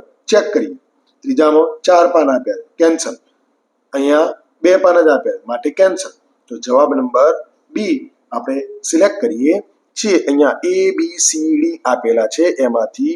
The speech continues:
બી ની અંદર આપણે ગોળ કાળું કરીશું. ઓગણચાલીસમો પ્રશ્ન. અહીં પણ તમે જોઈ શકો છો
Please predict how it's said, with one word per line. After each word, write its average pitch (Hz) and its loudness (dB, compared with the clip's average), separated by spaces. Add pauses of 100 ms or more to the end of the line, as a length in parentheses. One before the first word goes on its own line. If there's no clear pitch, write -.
બી 135 2
ની 196 -4
અંદર 151 4 (500)
આપણે 123 -4 (280)
ગોળ 135 2 (120)
કાળું 107 -4
કરીશું. 202 -4 (2250)
ઓગણચાલીસમો 151 2
પ્રશ્ન. - -8 (1400)
અહીં 156 4
પણ 156 2
તમે 151 4
જોઈ 143 2
શકો - 0
છો 143 -8